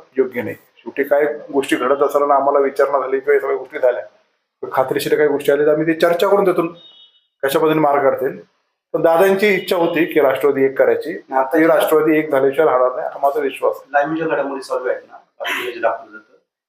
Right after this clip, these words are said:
Speaker 2: त्याच्यामध्ये एकंदरीत आता जे उतरडे साहेब होते त्याचप्रमाणे त्यांना कुठे विचारत घेतले किंवा त्यांच्याकडून, त्यांच्यावर कुठल्या प्रकारची चर्चा झाली, म्हणजे सुनील तटकरे असतील किंवा प्रफुल्ल पटेल असतील किंवा दिलीप वळसे पाटील असतील, यांची त्यांची कुठल्या प्रकारची अशी चर्चा किंवा कुठल्याही त्यांच्या, त्यांना विचारच घेतलं शरद पवार असं म्हणताय?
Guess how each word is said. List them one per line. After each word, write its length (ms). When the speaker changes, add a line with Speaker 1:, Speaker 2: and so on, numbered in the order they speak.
Speaker 2:
त्याच्यामध्ये 400
एकंदरीत 360
आता 220
जे 180
उतरडे 340
साहेब 220
होते 160
त्याचप्रमाणे 580
त्यांना 340
कुठे 260
विचारत 280
घेतले 260
किंवा 200
त्यांच्याकडून, 500
त्यांच्यावर 340
कुठल्या 280
प्रकारची 320
चर्चा 240
झाली, 140
म्हणजे 160
सुनील 220
तटकरे 260
असतील 260
किंवा 140
प्रफुल्ल 280
पटेल 260
असतील 280
किंवा 240
दिलीप 240
वळसे 160
पाटील 280
असतील, 320
यांची 140
त्यांची 240
कुठल्या 280
प्रकारची 360
अशी 140
चर्चा 320
किंवा 140
कुठल्याही 400
त्यांच्या, 260
त्यांना 220
विचारच 400
घेतलं 320
शरद 180
पवार 280
असं 200
म्हणताय? 360